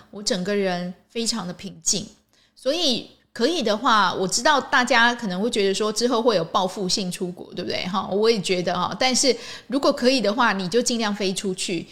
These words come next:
不能飞出去，那你就请假请个三五天，让自己可以恢复哈。那再来呢，如果你暂时还没有办法出去，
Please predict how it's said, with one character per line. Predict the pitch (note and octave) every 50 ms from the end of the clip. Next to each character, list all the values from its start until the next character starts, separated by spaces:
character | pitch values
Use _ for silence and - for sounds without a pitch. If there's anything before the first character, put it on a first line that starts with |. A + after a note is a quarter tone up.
| - _ _
不 | - D#4
能 | C4+ A3 A3+
飞 | G#3 - A#3 A#3+
出 | A3+ C4 A#3
去， | A3 - C4 A3
那 | A3+ C4
你 | G#3+ F#3
就 | F#3 A3+
请 | A3+ - - - E3+
假 | E3+ G#3+ F#3+
请 | F3+ - G3+ E3+
个 | E3+ F3
三 | E3+ - F#3 F#3 F3+
五 | F#3 F#3
天， | - - - G3 F3 E3 E3+ E3+ - - -
让 | - B3+ C#4 C4 B3
自 | - D4 B3
己 | - G3+
可 | - - A3+
以 | G#3 F#3
恢 | F3 - - B3 A#3+ A#3 G#3+
复 | - - B3 G#3+ E3+ F3
哈。 | G3 G3 - - F3 - _ _ _ _ _ _ _ _ _ _ _ _ _ _
那 | D#4 E4
再 | - - F#4+ F#4 E4+
来 | D4 A#3+ G#3+ G3+
呢， | G#3 G#3+ G#3 G#3 G#3 G#3 G#3 -
如 | A3+ C#4+ E4
果 | F#4 F#4
你 | F4+ D4+ A#3
暂 | - E4 D#4+ D4 C#4
时 | - - A3+ G#3 G#3 G#3+ G#3+ G3 G#3 -
还 | - A3
没 | A3+ C#4+ F4+
有 | F4+ C#4
办 | A3+ C4 B3+ A#3+
法 | A#3+ G3+ F#3 F3 - - - - -
出 | - D#4 D4
去， | - - E4+ E4 B3+ F#3 - - -